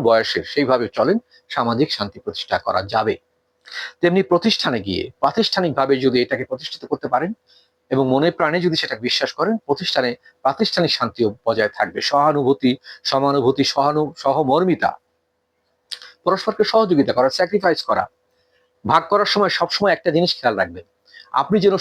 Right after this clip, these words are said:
ভাগে কম পান, আর যাকে দিবেন সে যেন একটু বেশি পায়, তাহলে কিন্তু শান্তি প্রতিষ্ঠিত হবে। যে কোনো জিনিস আপনি যখন ভাগ করতে থাকবেন, তখন নিজেরটা সবসময় কম রাখবেন, সবাইকে একটু বেশি দেওয়ার চেষ্টা করবেন। তাতে কি হবে জানেন? সবার কাছ থেকে শান্তি আপনি পেয়ে গেলেন,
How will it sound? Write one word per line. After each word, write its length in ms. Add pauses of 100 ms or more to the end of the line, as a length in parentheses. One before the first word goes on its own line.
(120)
ভাগে 240
কম 280
পান, 280
আর 140 (340)
যাকে 320
দিবেন 300
সে 180
যেন 160
একটু 180
বেশি 260
পায়, 220 (280)
তাহলে 240
কিন্তু 160
শান্তি 300
প্রতিষ্ঠিত 380
হবে। 240 (540)
যে 120
কোনো 180
জিনিস 420 (500)
আপনি 160 (120)
যখন 260
ভাগ 260
করতে 220
থাকবেন, 320 (280)
তখন 220
নিজেরটা 500
সবসময় 400
কম 300
রাখবেন, 300 (220)
সবাইকে 440
একটু 160
বেশি 260
দেওয়ার 240
চেষ্টা 240
করবেন। 280 (320)
তাতে 200
কি 120
হবে 140
জানেন? 220 (320)
সবার 300
কাছ 180
থেকে 140
শান্তি 500
আপনি 180
পেয়ে 240
গেলেন, 260